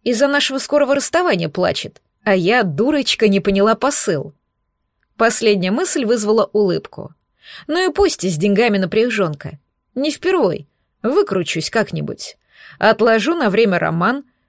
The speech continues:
и наберу побольше мелких заказов в интернете. Авось и вдохновение из анабиоза выползет во время этого вынужденного творческого перерыва. Точнее, перерыва в творчестве.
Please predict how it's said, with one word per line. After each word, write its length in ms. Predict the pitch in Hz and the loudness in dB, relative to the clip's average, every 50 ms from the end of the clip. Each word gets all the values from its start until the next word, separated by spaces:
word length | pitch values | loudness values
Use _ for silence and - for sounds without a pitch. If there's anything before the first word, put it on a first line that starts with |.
| _ - | _ -6
и 100 | 233 262 | -4 -2
наберу 320 | 277 302 262 349 403 415 | 0 0 2 2 2 2
побольше 460 | 403 349 302 247 339 330 - - 240 | 2 2 2 2 2 0 0 0 0
мелких 340 | 226 262 311 302 - 208 175 | 0 0 -2 -2 -2 -2 -2
заказов 460 | 151 196 185 - 214 202 175 180 - | 0 0 0 0 0 -2 -2 -2 -4
в 40 | 202 | -4
интернете. 720 | 190 175 208 196 196 180 160 151 - - - - - - _ _ _ _ _ _ _ _ _ | -2 -2 0 -2 -2 -2 -4 -6 -8 -10 -12 -12 -14 -16 _ _ _ _ _ _ _ _ _
Авось 380 | - - 262 294 339 339 - - | 0 2 4 4 4 2 2 0
и 60 | 311 | 0
вдохновение 720 | 262 247 311 - - 311 339 359 370 370 302 202 175 180 | -2 -2 -2 -2 -2 -2 -2 0 0 0 0 0 0 0
из 100 | 165 165 | 0 0
анабиоза 580 | 196 196 196 196 196 254 302 359 302 185 175 190 | 0 2 2 2 2 0 0 0 0 0 0 -2
выползет 500 | 214 294 262 240 202 170 151 185 156 - | -2 -2 0 0 0 0 -2 -4 -2 0
во 120 | 190 190 | 0 2
время 280 | 170 202 202 196 202 196 | 2 2 2 2 2 2
этого 240 | 196 - 190 202 190 | 0 0 0 0 0
вынужденного 640 | 170 220 269 294 285 220 170 208 196 190 180 180 | 0 0 0 0 -2 -2 0 0 0 2 0 0
творческого 680 | - - 175 196 202 202 - 208 190 - - 202 208 196 | -2 -2 -2 -2 -2 0 -2 -4 -4 -2 0 0 0 0
перерыва. 540 | - 247 269 277 247 190 156 135 - - - _ _ _ _ _ _ _ _ _ - | 0 -2 -2 0 0 -2 -2 -4 -6 -12 -16 _ _ _ _ _ _ _ _ _ 0
Точнее, 420 | 208 202 196 - 208 214 208 196 | 0 0 2 2 2 2 2 0
перерыва 580 | - - 220 220 214 196 185 185 208 214 220 208 | 0 0 0 2 4 4 4 4 4 4 2 2
в 80 | 208 | 0
творчестве. 760 | - - 320 339 277 - - - 151 - - - 143 127 - | -2 -2 0 0 0 0 -2 -6 -6 -8 -8 -8 -8 -8 -10